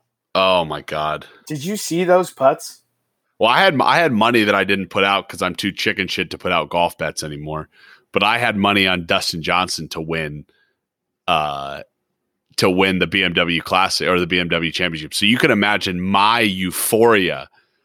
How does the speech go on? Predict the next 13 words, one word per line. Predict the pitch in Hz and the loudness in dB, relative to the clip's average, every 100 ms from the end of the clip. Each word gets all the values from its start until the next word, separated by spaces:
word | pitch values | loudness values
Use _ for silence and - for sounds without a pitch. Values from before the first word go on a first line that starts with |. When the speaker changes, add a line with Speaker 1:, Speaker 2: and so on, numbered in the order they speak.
| _ | _
Speaker 1:
when, | 104 101 | -2 0
to | 98 | -2
force | 87 - 113 123 131 - | -6 -2 4 4 4 0
a | |
playoff, | - 113 110 98 80 - | -2 0 2 2 -2 -4
he | 90 | -4
has | 98 92 | -4 -4
to | 92 | -4
hit | 95 | -4
a | |
forty-three | - - 107 110 107 - 107 104 | -4 -2 2 2 2 -2 -2 -2
foot | - - 104 - | -2 0 0 -2
putt | - 101 | -4 -4